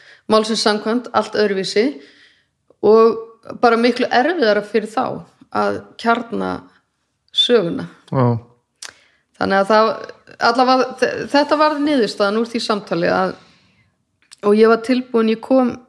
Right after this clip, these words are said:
Speaker 1: ég sagði við hann daginn, "Ok, ég fer bara þarna," ég bjó í London þá, "og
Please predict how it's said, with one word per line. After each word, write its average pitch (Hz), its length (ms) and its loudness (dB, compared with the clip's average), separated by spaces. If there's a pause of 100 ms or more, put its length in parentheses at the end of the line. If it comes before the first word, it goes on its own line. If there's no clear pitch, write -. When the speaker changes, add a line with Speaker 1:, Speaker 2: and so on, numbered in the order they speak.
Speaker 1:
ég - 140 -8
sagði 254 340 2
við 240 80 2
hann 226 160 0
daginn, 202 260 0
"Ok, 208 160 -6
ég 208 320 2
fer 247 280 2
bara 202 200 2
þarna," 180 280 -2 (1120)
ég 190 140 -8
bjó 202 140 4 (160)
í 202 160 0
London 190 360 -2
þá, 180 140 -2 (960)
"og 202 400 2